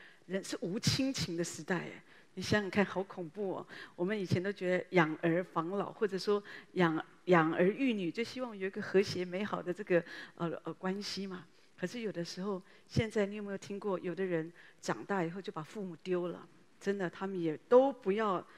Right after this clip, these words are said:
就神隐起来，都不要理父母，父母都找不到他们。真的有的时候，哎，真的有这种事情哎。所以有时候你会看哦，呃，看，看这些长辈，有时候真的觉得他们好辛苦哦。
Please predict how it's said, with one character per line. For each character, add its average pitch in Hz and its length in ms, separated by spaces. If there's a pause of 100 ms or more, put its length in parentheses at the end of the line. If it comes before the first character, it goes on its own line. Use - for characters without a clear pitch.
(140)
就 320 120
神 - 260
隐 254 220
起 - 220
来， 160 240 (400)
都 349 100
不 320 160
要 339 140
理 214 160
父 294 160
母， 247 60
父 370 140
母 320 80
都 370 80
找 233 220
不 247 80
到 302 160
他 - 220
们。 226 200 (640)
真 302 140
的 311 140
有 220 80
的 185 100
时 220 200
候， 220 260
哎， 262 100 (140)
真 277 140
的 254 40
有 180 80
这 - 140
种 175 120
事 - 180
情 - 300
哎。 - 120 (500)
所 - 140
以 - 20
有 254 60
时 - 80
候 269 60
你 180 160
会 208 160
看 208 360
哦， 160 160
呃， 196 120
看， 220 160
看 226 300 (120)
这 233 80
些 226 220
长 185 200 (120)
辈， 185 220 (360)
有 196 60
时 254 100
候 240 120 (140)
真 277 160
的 269 80
觉 190 160
得 - 20
他 208 120
们 208 100
好 175 200
辛 208 260
苦 156 240
哦。 - 80